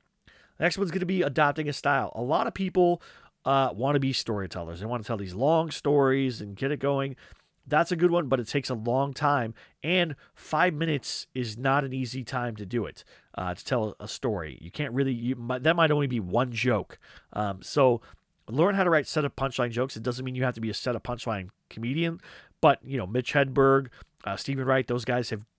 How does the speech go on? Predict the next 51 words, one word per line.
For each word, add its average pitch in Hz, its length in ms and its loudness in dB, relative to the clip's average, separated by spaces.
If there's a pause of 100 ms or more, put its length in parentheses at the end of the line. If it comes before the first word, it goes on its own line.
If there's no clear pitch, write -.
done 123 240 -2
well 113 240 2
with 160 120 -2
that. 165 200 2 (220)
So - 120 -8
learn 180 260 2
how 180 100 0
to 165 80 2
write 147 240 4
that, 156 280 2
and 147 120 -6
then 165 240 -4 (260)
try 185 260 6
to 196 120 6
do 170 340 4 (180)
smaller 151 640 6
stories 127 480 2
at 101 100 -2
first. - 420 -6 (340)
Uh, 139 120 2
the 139 60 -2
next 160 140 -2
one's 185 140 -2
gonna 156 140 -2
be, 151 180 0 (400)
uh, 120 40 0
observational 143 760 -2
kind 147 240 0
of 135 80 -6 (180)
comedian. 156 400 -2
These 123 220 0
are 113 80 -2
your 107 80 -2
Jerry 117 260 0
Seinfeld, 143 640 2
your - 80 -6
Chris - 280 -4
Rocks. 143 400 4 (280)
Most 175 300 10
comedians 156 420 -2
are 120 100 2
observational. 120 520 -2
They're 107 60 -2
talking 135 220 0
about 123 160 0
things 123 220 -6
they 107 80 -2
see 131 400 -2
in 123 180 -2
everyday 117 320 -2
life, 170 320 4